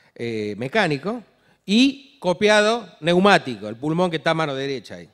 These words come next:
Bueno, es una alternativa, hay neumo hidráulico, hay con Silenblot, hay, eh, con resortes, hay diferentes formas. Todos medianamente funcionan bien.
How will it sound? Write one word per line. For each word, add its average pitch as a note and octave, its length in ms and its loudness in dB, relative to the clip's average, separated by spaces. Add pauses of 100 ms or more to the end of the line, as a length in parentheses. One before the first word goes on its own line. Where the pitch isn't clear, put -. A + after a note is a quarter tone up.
(1080)
Bueno, B2+ 220 -10
es C4 60 -2
una C4+ 120 -2
alternativa, G#2+ 800 -8
hay G2 420 -12 (200)
neumo D3 280 -4
hidráulico, C#3+ 1080 -4 (300)
hay G#2 380 -14
con F2+ 760 -18
Silenblot, B2+ 840 -10 (840)
hay, F#2 560 -18 (600)
eh, F2 300 -20
con A#2 160 -18
resortes, A#2 1080 -10 (240)
hay A2 140 -14
diferentes G#2 460 -14
formas. - 360 -20 (240)
Todos C#3 480 -6 (560)
medianamente A2+ 560 -12
funcionan F#2+ 420 -16
bien. E2 180 -20